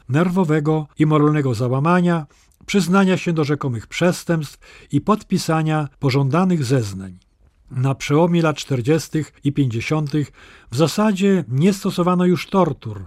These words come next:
i maltretowania fizycznego, jak miało to nierzadko miejsce w czasie wojny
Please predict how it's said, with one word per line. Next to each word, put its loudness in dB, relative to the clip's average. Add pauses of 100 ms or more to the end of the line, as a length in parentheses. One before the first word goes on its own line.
(100)
i 6
maltretowania 0
fizycznego, -2 (240)
jak -4
miało 2
to -2
nierzadko -2
miejsce 0
w -16
czasie -4
wojny 2